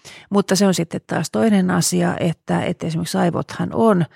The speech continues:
plastiset ja, ja, niin kuin, ne pystyy rakentamaan uusia reittejä ja että jos ei voi tehdä yhdellä tavalla, niin voi ehkä tehdä toisella tavalla. Ja, ja, niin, tota, ja tämähän on mielenkiintoista, että mitä se vaikuttaa, että mitä tarinaa me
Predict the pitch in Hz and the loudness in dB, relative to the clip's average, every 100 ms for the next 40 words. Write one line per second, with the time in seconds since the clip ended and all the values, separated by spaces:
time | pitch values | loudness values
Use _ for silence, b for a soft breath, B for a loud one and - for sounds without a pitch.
0 | b b - 165 156 - 175 170 165 - | b b 0 2 2 0 -2 -2 -2 -2
1 | 175 175 - 170 170 165 170 175 - 214 | 0 2 2 0 -2 -2 -2 -2 0 0
2 | - 190 180 175 190 170 175 170 175 180 | 0 -2 0 0 2 2 2 0 0 -2
3 | 175 170 180 170 170 - 170 - 180 180 | -2 -2 -4 -4 -4 -4 -4 -4 -2 -2
4 | 170 165 175 175 175 175 175 185 170 214 | -2 -4 -2 0 -2 -2 -4 0 2 2
5 | 202 196 190 190 180 180 180 185 185 185 | 2 0 -2 0 2 2 2 2 0 0
6 | 190 170 - 202 190 - 262 208 - - | 0 -2 -2 -2 -2 0 2 2 2 -2
7 | - - - - - 180 b b b b | -8 -8 -6 -6 -4 -6 b b b b
8 | b b b b - 185 180 - 175 160 | b b b b 0 4 4 4 0 0
9 | 170 175 170 165 165 - 175 - - - | -2 -4 -6 -8 -10 -4 -2 -2 -6 -14
10 | _ _ _ 185 175 - 151 - 180 202 | _ _ _ -2 -2 -4 -6 2 4 4
11 | 294 254 170 - 185 - - 180 175 - | 4 4 2 -2 -6 -8 -8 -8 -8 -8
12 | - 202 190 170 175 170 190 185 156 - | -4 -2 2 2 2 4 4 2 -2 -10
13 | - - 175 160 170 180 170 170 185 - | -10 -6 -6 -4 -4 0 0 0 -2 -2
14 | 185 | -2